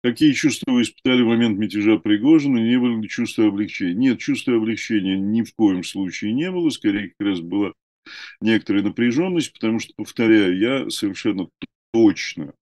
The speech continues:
уверен, что любые боевые действия, любое использование войск, например, на территории города, это всегда опасность. Я очень хорошо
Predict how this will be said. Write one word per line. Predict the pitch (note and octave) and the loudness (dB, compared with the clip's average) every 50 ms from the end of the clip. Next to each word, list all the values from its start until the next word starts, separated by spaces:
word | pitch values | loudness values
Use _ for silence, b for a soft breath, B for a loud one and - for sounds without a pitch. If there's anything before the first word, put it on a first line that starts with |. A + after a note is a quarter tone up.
| _ _ _ _ _ _ _ | _ _ _ _ _ _ _
уверен, | - G2 G2 F#2+ G2 A#2 C3+ D#3 D#3+ C#3+ B2+ G#2 | -6 -4 -4 -2 2 6 6 8 8 6 4 0
что | F#2+ - - - - G2 | -2 -4 -8 -4 0 0
любые | G2+ G#2 A2 A2+ A2 G2 A2 B2 B2 A#2 G#2 F#2+ F2 | 2 2 0 -2 0 2 4 4 4 4 4 0 -2
боевые | D#2 D2+ F#2 F#2+ F#2+ F#2+ G2 F#2+ G2 G2+ G2+ F#2 F2 F2 F2 | -2 -2 -2 0 2 2 2 2 2 2 2 0 -2 -4 -6
действия, | D#2 D2+ F#2+ A2+ C3 C#3+ C3+ - - - - E2+ E2 D#2+ E2 D#2+ | -8 -6 -2 0 0 0 0 -2 -6 -6 -4 0 2 2 2 2
любое | E2 F2 F#2 F#2 E2+ F2 G#2+ A#2+ A#2+ A#2 G#2 F#2 | 0 -2 -6 -6 -2 0 2 4 6 6 4 4
использование | - - F#2 - - - _ G#2 G#2 G2+ F#2+ E2 E2+ F2 E2+ E2 E2 F2 F2 F2+ | 2 -4 -6 -6 -8 -6 _ 2 2 2 2 0 -2 -2 -2 -2 -2 -2 -2 -2
войск, | F2 E2 F2 G2 A2 A2 G#2 F#2+ F2+ - - _ - | -4 -2 0 4 6 6 6 4 2 -4 -6 _ -10
например, | D#2+ F2 D#2+ - _ F2+ F2 F2+ F2+ E2+ E2 | -10 -10 -10 -8 _ -8 -4 -4 -4 -4 -4
на | E2+ F2+ G2+ G#2 G2 F#2 | -4 -2 0 0 0 -2
территории | E2 - - G2 F2 F2 E2+ - _ - G2 F#2+ F2+ F2 E2+ D#2+ D2+ _ B B B B B B - | -4 -6 -8 -8 -6 -6 -8 -10 _ -4 -2 -2 0 -2 -2 -4 -6 _ B B B B B B -14
города, | F2+ E2 F#2 A#2+ D3 D#3 E3 D#3 B2+ G#2+ F2 E2 D#2+ D#2+ C2 - _ _ _ _ _ _ _ _ _ _ _ _ _ _ _ _ _ | -12 0 4 8 8 10 8 8 6 4 2 0 -6 -8 -8 -10 _ _ _ _ _ _ _ _ _ _ _ _ _ _ _ _ _
это | F2+ A2 A2+ C3+ A#2+ | -4 -2 -2 -2 -4
всегда | - - - G#2 F2 E2+ E2 G#2 A#2 B2+ C#3+ D3 | -4 -4 -6 -6 -6 -2 2 2 4 4 2 0
опасность. | - - G#2+ - _ _ G2 F#2 E2+ - - - G2 G2 - - - _ - _ | -2 -6 -8 -8 _ _ -4 -4 -2 -4 -8 -12 -12 -16 -18 -18 -20 _ -20 _
Я | - F#2+ F#2+ E2+ | -4 -2 -2 -2
очень | - - A#2+ C3+ B2 - - | -2 0 0 0 0 -2 -6
хорошо | - G2+ F2+ F#2 - - F2+ | -4 -4 -4 -4 -6 -8 -10